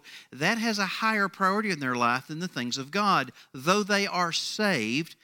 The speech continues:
they are immature in their walk, okay?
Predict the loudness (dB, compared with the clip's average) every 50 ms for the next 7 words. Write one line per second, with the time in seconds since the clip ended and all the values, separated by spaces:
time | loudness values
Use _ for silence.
0 | _ _ _ _ _ _ -2 0 2 2 2 2 0 -2 -2 -2 -2 0 2 2
1 | 0 0 -2 -2 -2 -2 -2 -2 0 0 2 2 2 4 2 2 0 -2 -4 -4
2 | -4 -2 -2 -2 -2 -2 -4 -4 -4 -4 -2 -2 -4 -4 -8 _ -20 -20 -20 -20
3 | _ _ _ _ _ _ _ -8 -8 -8 -8